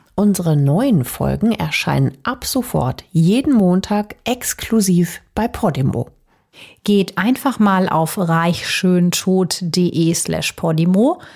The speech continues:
Speaker 2: Dort könnt ihr Podimo dreißig Tage kostenlos testen.
Speaker 1: Das Besondere an unserem Fall, es geht nicht nur um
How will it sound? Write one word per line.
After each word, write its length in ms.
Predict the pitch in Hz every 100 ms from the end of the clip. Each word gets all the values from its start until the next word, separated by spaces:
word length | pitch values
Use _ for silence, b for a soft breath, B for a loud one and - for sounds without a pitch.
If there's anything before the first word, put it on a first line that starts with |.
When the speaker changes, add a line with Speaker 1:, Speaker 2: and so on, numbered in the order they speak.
| B B
Speaker 2:
Dort 180 | 220 226
könnt 180 | 262 269
ihr 100 | 277
Podimo 580 | 220 214 214 214 214 208
dreißig 580 | 175 160 165 202 254 -
Tage 320 | 175 156 190
kostenlos 880 | - 190 175 - 175 156 190 233 -
testen. 540 | - 226 156 - - - _ _ _ b b b b b b b -
Speaker 1:
Das 320 | 165 - -
Besondere 760 | 180 180 156 165 233 302 147
an 120 | 110
unserem 380 | - 160 151 143
Fall, 500 | - - 135 190 269 - -
es 280 | 202 -
geht 280 | - 240 247
nicht 520 | 214 226 294 - -
nur 560 | 202 202 208 214 196 -
um 320 | 170 180 170